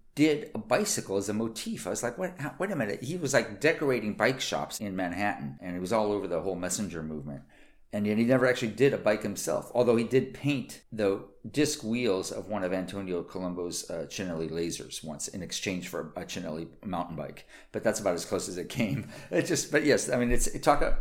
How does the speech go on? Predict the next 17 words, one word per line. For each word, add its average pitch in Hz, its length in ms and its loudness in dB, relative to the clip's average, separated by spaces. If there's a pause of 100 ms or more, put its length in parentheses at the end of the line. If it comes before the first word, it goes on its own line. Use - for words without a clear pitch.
(480)
just - 380 0
cycling 151 500 4
and 117 120 0
art 113 320 2
is 92 120 0
a 90 60 2
rabbit 95 320 6
hole 85 220 0
of 78 100 -2
its 80 160 -6
own 90 220 -4
that 78 280 -8
we 117 200 4
are 104 80 10
far 131 320 4
from 107 180 0
exhausted. 82 600 -4